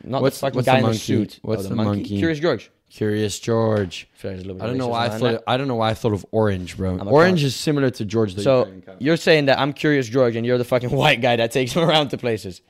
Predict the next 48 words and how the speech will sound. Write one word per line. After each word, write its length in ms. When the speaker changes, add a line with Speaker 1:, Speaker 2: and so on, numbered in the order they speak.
Speaker 1:
Is 100
that 120
what 60
you're 80
saying 220
that, 260
that, 280
that 160
this 160
is? 180
Speaker 2:
I 100
don't 100
Speaker 1:
'Cause 60
Speaker 2:
know 120
Curious 440
George. 300
I'm 100
just 160
saying 220
you're 140
a 20
monkey, 320
Speaker 1:
you, 100
Speaker 2:
bro. 100
Speaker 1:
you 40
never 180
like 160
Curious 200
George? 260
Fair 140
enough. 140
Speaker 2:
<laughs> 40
Like, 140
Rongo, 460
bro. 220
Everything 460
you 120
do 360
is 300
to, 200
like, 300
every 280
single 360
act 280
you 120
do, 160
it's 180
like, 160